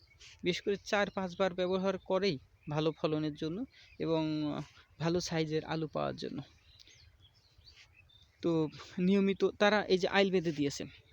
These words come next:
অর্থাৎ, উম, পিলি বেঁধে দেয়া বা আইল বেঁধে দেয়া, আহ, আহ,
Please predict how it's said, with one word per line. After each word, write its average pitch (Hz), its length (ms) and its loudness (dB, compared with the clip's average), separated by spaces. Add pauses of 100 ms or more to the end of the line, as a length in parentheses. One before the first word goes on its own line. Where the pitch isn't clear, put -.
(120)
অর্থাৎ, - 360 -14 (240)
উম, - 320 -8 (120)
পিলি 180 200 0
বেঁধে 156 260 2
দেয়া 147 220 -2
বা 160 140 -6
আইল 156 600 -4
বেঁধে 147 260 -2
দেয়া, 147 260 -6 (640)
আহ, - 440 -14 (600)
আহ, - 340 -14